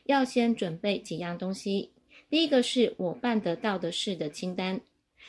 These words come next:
在纸上写下至少三十个我办得到的事情。秘诀在于写一些连小孩都能做到的事，比方起床、睡觉、吃饭、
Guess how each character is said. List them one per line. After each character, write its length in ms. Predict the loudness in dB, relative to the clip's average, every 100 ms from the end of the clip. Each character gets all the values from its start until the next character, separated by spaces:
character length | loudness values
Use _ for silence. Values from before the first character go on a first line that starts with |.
| -4
在 180 | 4 4
纸 160 | 4
上 360 | 0 2 2 2
写 120 | -2
下 320 | -4 -2 -2
至 200 | -2 -4
少 200 | -4 -6 -6
三 280 | 0 2 2
十 240 | 0 -2
个 160 | -2 -2
我 140 | -2
办 220 | 0 0
得 100 | 0
到 180 | -4 -4
的 60 | -4
事 220 | -4 -6
情。 420 | -4 -6 -4 -6 _ _ -20 -16 -4
秘 180 | -2 2
诀 260 | 4 4
在 220 | 4 4
于 100 | 4
写 240 | 2 0 -2
一 60 |
些 300 | 0 2 2
连 200 | 2 0
小 220 | -2 -2 -4
孩 240 | -4 -6
都 180 | -2 0
能 220 | 0 -2
做 160 | -2 -2
到 160 | -2
的 140 | -6 -6
事， 320 | -4 -4 -6 _ _ _ _
比 100 | -2
方 240 | 4 4
起 160 | 4 2
床、 440 | -2 -2 -2 -2 -4
睡 240 | 0 2
觉、 320 | 2 0 -2 -6
吃 200 | -4 -2
饭、 280 | -2 -4